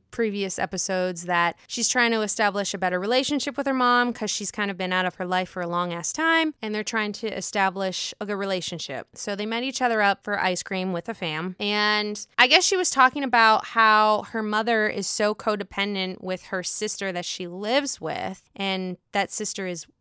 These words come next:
as well with her mother. So I think Mia is feeling a little left out because it almost seems like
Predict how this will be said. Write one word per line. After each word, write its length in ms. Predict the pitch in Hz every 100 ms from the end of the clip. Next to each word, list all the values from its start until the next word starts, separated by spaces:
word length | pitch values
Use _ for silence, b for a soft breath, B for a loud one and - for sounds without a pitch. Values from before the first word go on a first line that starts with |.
| _
as 160 | 190 160
well 340 | 185 208 175
with 160 | 165 -
her 120 | 180
mother. 360 | 175 165 175 180
So 440 | - 208 196 190 B B B B
I 80 | -
think 260 | 254 359 247
Mia 340 | 240 247 247
is 240 | 208 208 -
feeling 460 | - 208 208 202 -
a 140 | 190
little 360 | 185 226 277 277
left 280 | 226 -
out 380 | 185 180 185 185
because 1080 | 208 - - 196 190 190 190 190 - - - -
it 120 | 262
almost 360 | 294 269 196 -
seems 440 | 254 233 247 233
like 280 | 247 220